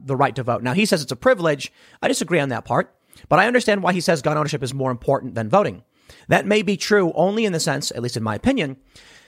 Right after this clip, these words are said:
that if you don't have the right to bear arms, your government and corporations can do whatever they want because they fear no one. They fear nothing.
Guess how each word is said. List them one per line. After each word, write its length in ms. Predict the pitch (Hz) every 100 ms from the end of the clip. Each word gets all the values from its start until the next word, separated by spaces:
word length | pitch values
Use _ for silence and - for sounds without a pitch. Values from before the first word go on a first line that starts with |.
| _ _ _ -
that 140 | 185
if 160 | 208 202
you 100 | 185
don't 400 | 127 202 262 160
have 220 | 190 160
the 80 | 143
right 180 | 160
to 60 | 147
bear 200 | 143 135
arms, 500 | 160 135 120 143 - _ _ -
your 240 | 113 208
government 600 | 196 226 165 127 123 147 _
and 260 | 151 208 240
corporations 840 | - 233 208 220 - 131 131 - - -
can 260 | 175 147 110
do 240 | 175 226
whatever 540 | 202 185 - 143 196
they 160 | 170 185
want 440 | 151 135 123 123 -
because 260 | 139 151
they 100 | 160
fear 320 | 151 - 151 135
no 200 | 139 165
one. 220 | 113 107
They 100 | 120
fear 200 | - 107
nothing. 420 | 131 165 98